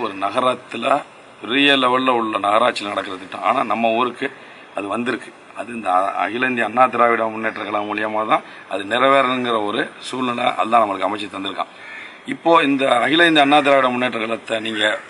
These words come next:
வேட்பாளரான என்ன தேர்ந்தெடுத்தா இதுக்குண்டான அனைத்து முயற்சியும் சொல்லுவேன். நான் சும்மா கொஞ்சம் இருந்தா கூட நீங்க வந்து என்னை உஷார்படுத்தி, "நீங்க இப்படிலாம் வாக்குறுதி கொடுத்தீங்களே,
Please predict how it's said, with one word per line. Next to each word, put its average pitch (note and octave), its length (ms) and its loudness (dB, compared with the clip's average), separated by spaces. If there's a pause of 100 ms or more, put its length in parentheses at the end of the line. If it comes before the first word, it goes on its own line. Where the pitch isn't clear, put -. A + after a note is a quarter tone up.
(260)
வேட்பாளரான A#2 580 4
என்ன A2 200 -2
தேர்ந்தெடுத்தா A2 800 0 (320)
இதுக்குண்டான C3 400 0
அனைத்து B2+ 420 0
முயற்சியும் C3 480 -2
சொல்லுவேன். G#2+ 200 -8 (640)
நான் D3 300 6
சும்மா D#3+ 360 4
கொஞ்சம் C3+ 360 0
இருந்தா D3 260 4
கூட C3+ 200 4
நீங்க C3+ 280 2
வந்து C3 260 2
என்னை A#2+ 260 2
உஷார்படுத்தி, A#2+ 640 0
"நீங்க A2+ 180 -4
இப்படிலாம் G#2+ 160 -4
வாக்குறுதி A2+ 520 4
கொடுத்தீங்களே, G2+ 600 -2